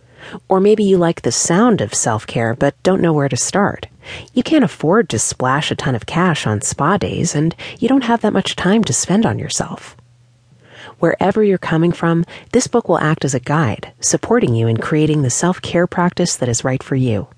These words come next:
In the following chapters, we'll talk about how you can build a toolkit of nourishing self-care activities that will support you, encourage you, and provide you with a solid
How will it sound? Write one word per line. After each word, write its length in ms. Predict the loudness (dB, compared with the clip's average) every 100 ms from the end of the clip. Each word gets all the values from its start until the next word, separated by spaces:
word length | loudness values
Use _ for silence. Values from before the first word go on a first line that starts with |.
| _ _ _ _ -20 -20 -2
In 140 | 2
the 60 | 2
following 420 | 2 2 2 0
chapters, 640 | 0 0 0 -2 -4 -4 -2
we'll 100 | -2
talk 240 | 0 0 0
about 240 | 0 0
how 100 | 0
you 160 | 0 0
can 140 | 0
build 220 | 0 0
a 60 | -2
toolkit 520 | 0 2 2 0 -4
of 160 | -2 -2
nourishing 460 | 2 2 2 0
self-care 580 | 0 -2 -2 -4 0 2
activities 720 | 2 -2 -6 -4 -4 -4 -4
that 160 | -4 -4
will 80 | -4
support 520 | -4 -4 0 0 2
you, 220 | 2 2 -2 -10
encourage 600 | -6 -6 -2 0 0 0
you, 220 | 0 0 -2 -10 -6
and 160 | -4 -2
provide 360 | -2 0 0
you 80 | 2
with 160 | 0 0
a 40 |
solid 540 | -2 0 2 2 0